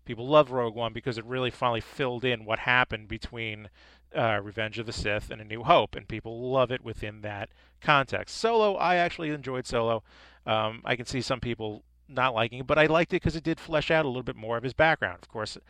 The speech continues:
explaining the Kessel Run and things. Now, there's sort of an unwritten rule that the things that I recommend and my picks of the week are usually independent.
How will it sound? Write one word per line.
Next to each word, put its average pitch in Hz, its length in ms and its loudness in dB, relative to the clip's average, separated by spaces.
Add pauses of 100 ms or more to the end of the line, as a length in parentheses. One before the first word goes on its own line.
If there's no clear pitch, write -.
(320)
explaining 117 440 -6
the 123 40 -4
Kessel 156 360 2
Run 101 160 -4
and 95 100 -16
things. 104 320 -12 (480)
Now, 123 300 2 (380)
there's 156 280 2
sort 208 200 4
of 160 40 4
an 160 80 -2
unwritten 139 400 2
rule 202 280 0
that 135 240 4 (120)
the 135 400 0
things 160 300 -6
that 139 100 4
I 123 120 4 (1500)
recommend 139 800 2 (440)
and 113 220 -4
my 120 120 0
picks - 260 -4
of 104 60 -8
the 107 60 -14
week 107 240 -8
are 110 80 -4
usually 110 540 -8
independent. 110 720 -6